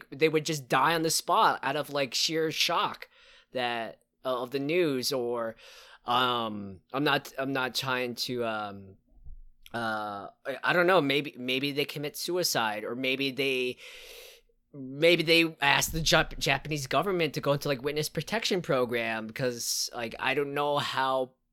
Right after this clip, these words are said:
much of, how much of the investigation they would reveal to the public. I don't know if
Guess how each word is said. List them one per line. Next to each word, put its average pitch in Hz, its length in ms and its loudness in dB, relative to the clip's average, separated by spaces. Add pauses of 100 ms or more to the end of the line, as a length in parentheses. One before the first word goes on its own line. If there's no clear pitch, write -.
(320)
much 131 340 -2
of, 123 300 -4 (1120)
how 151 160 0
much 151 220 4
of 143 80 4
the 135 120 2
investigation 139 640 -2
they 139 60 2
would 127 120 -4
reveal 135 260 -2
to 123 260 -8
the 123 100 -4
public. 143 340 0
I 135 80 0
don't 139 160 0
know 135 180 4
if 131 180 0